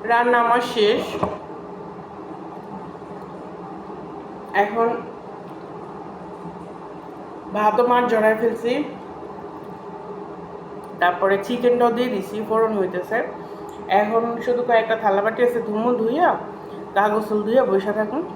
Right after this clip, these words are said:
পর হেরা যখন খায় খাইব, সমস্যা নেই। তবে আমার আজকে ভালো লাগতেছে না,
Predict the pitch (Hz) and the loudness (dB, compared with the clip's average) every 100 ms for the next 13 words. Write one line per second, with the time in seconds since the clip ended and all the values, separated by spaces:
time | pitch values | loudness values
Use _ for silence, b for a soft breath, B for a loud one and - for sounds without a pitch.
0 | - - - 294 254 226 220 196 190 208 | -12 -8 2 4 6 4 4 4 0 0
1 | 202 190 185 180 165 170 180 - - - | 0 -2 0 -2 -4 -6 -10 -10 -12 -8
2 | 196 170 165 165 160 156 - - - - | -6 -4 -6 -6 -6 -8 -8 -12 -10 -12
3 | - - 415 403 415 415 B B B B | -12 -12 -12 -12 -10 -10 B B B B
4 | B B B - 196 226 220 - - - | B B B -2 2 4 2 -2 -8 -12
5 | - - - - - 415 - - - - | -12 -12 -12 -12 -12 -12 -10 -10 -10 -12
6 | - - - - - - - - 214 214 | -12 -12 -12 -12 -12 -12 -10 -4 2 4
7 | 220 226 - 240 226 - - - - - | 4 2 4 4 4 0 -8 -10 -10 -10
8 | - - 202 - - - - - - 190 | -10 -10 -10 -10 -12 -10 -12 -12 -4 2
9 | 220 233 208 - 165 160 160 | 6 6 6 2 -4 -4 -6